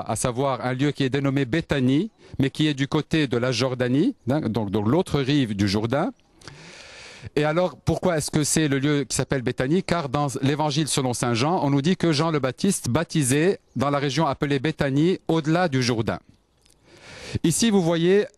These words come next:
une église qui est un des lieux, hein, où on célèbre le, le baptême de Jésus. Hein, et donc, ce qui est important pour nous aujourd'hui, c'est que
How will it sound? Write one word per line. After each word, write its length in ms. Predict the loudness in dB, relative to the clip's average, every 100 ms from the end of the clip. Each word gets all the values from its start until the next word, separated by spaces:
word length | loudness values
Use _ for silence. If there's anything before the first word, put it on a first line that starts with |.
| _ _ -2
une 140 | 0 2
église 500 | 0 2 2 2 0
qui 140 | 0
est 160 | 0 0
un 200 | 0 2
des 160 | 2 0
lieux, 420 | 2 2 0 -4 -20 -20 -6
hein, 120 | -4 2
où 140 | 2
on 160 | 2 2
célèbre 600 | 0 0 0 -2 -4 -8 -12 -18 -2
le, 340 | 2 4 4
le 140 | 2 2
baptême 400 | 0 -2 -2 0
de 100 | 0
Jésus. 460 | 2 2 4 2 0 _ _ -20 -20 -16 -4
Hein, 180 | -2 0 -2
et 100 | 0
donc, 300 | 0 -2 -2
ce 140 | -2
qui 140 | 0 0
est 100 | -2
important 380 | -4 -2 -2 -2
pour 200 | 0 2
nous 100 | 2
aujourd'hui, 520 | 2 0 2 2 2
c'est 320 | 0 0 0
que 300 | 0 0 0